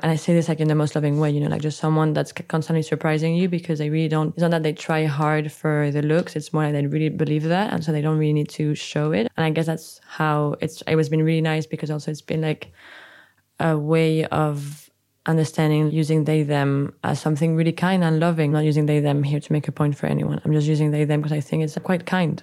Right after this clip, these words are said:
you know, and, and it's kind of, uh, like, a nice way to refer to anyone. So you just hear someone and you don't put on the baggage. So I guess that in English, in that sense, it's, like, easier for that. Uh, also, like, we're not in Spain, so I don't know, like, what the conversation is right now, like, among people.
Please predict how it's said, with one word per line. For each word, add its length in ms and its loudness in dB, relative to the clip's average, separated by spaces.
you 80 0
know, 200 2
and, 220 2
and 140 2
it's 140 -2
kind 180 0
of, 180 0
uh, 140 -2
like, 240 -6
a 60 -4
nice 260 2
way 160 2
to 160 -4
refer 240 0
to 160 -4
anyone. 380 2
So 160 -2
you 340 0
just 280 2
hear 240 2
someone 680 2
and 140 4
you 80 2
don't 320 2
put 120 0
on 140 0
the 80 -2
baggage. 440 -4
So 120 -2
I 60 2
guess 120 2
that 140 2
in 100 4
English, 300 2
in 60 2
that 120 0
sense, 280 -2
it's, 180 -4
like, 160 -4
easier 340 2
for 180 -4
that. 300 -2
Uh, 100 0
also, 240 2
like, 160 0
we're 100 4
not 120 4
in 100 4
Spain, 320 0
so 160 0
I 80 2
don't 120 2
know, 100 4
like, 120 2
what 140 0
the 60 -8
conversation 540 -2
is 140 2
right 160 2
now, 140 2
like, 160 -4
among 260 0
people. 340 -4